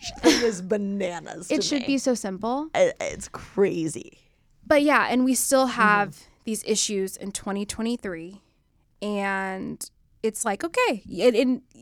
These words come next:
Speaker 2: that's on their terms at this point, because I know specific creators, friends of mine, who
Speaker 1: Mm.
Speaker 2: literally call it out, and
Speaker 1: Mm-hmm.
Speaker 2: they're known for it. So you just throw yourself in the line of fire if you're not
Speaker 1: Mm-hmm.
Speaker 2: gonna do it at this point.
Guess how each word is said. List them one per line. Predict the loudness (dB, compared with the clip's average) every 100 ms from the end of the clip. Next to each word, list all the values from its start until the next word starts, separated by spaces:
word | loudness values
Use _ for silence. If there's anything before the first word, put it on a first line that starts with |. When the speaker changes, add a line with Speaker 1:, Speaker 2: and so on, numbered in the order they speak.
| -20 -20 -20 -20 -18 -2
Speaker 2:
that's | 6 6 6
on | 2 4
their | 2
terms | 0 -2 -2
at | -4 -6
this | -10
point, | -6 -8 -6
because | -6 -6 -6 0
I | 4 6
know | 6 2 0
specific | -4 -8 -8 -8 -8
creators, | -8 -6 -6
friends | -4 -2 -2
of | -4
mine, | -6 -8 -8
who | -4 -2 -2
Speaker 1:
Mm. | -2 2
Speaker 2:
literally | 2 2 0
call | -4 -10 -10
it | -10
out, | -12 -16 _ _ -8
and | -2
Speaker 1:
Mm-hmm. | 0
Speaker 2:
they're | 0 0
known | 2 2 2 0
for | -6 -10 -10
it. | -14 _ -20 -20 -12
So | 0 4 6 6 4 2 -4
you | -6 -4 -2
just | -2 -4 0
throw | 0
yourself | 2 0 -2 -6
in | -8
the | -12
line | -12 -14
of | -12
fire | -10 -10 -10 -14
if | -14 -12
you're |
not | -12 -12
Speaker 1:
Mm-hmm. | -16
Speaker 2:
gonna | -16
do | -14 -14
it | -14 -16 -18
at | -20
this | -20 -20
point. | -20 -20 -20